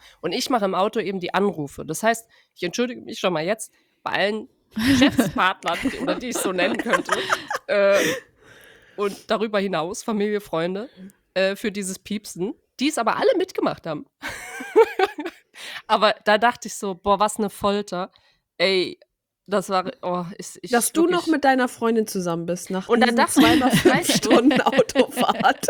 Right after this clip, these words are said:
Speaker 1: Ey, ohne Scheiß. Und da dachte ich nur, da dachte ich wirklich nur, das ist so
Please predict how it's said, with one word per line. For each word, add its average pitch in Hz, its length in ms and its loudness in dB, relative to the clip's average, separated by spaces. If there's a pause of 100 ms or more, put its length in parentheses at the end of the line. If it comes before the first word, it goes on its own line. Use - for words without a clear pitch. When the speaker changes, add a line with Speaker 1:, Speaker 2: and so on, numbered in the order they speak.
(100)
Speaker 1:
Ey, 196 280 2 (160)
ohne 226 300 2
Scheiß. 185 380 0
Und 196 140 -4
da 202 80 2
dachte 254 340 0
ich - 180 -10
nur, 208 320 -2 (840)
da 190 140 -2
dachte 208 260 -2
ich 196 100 -10
wirklich 214 220 -4
nur, 202 120 -2
das 202 180 -4
ist - 260 -10
so 262 320 -2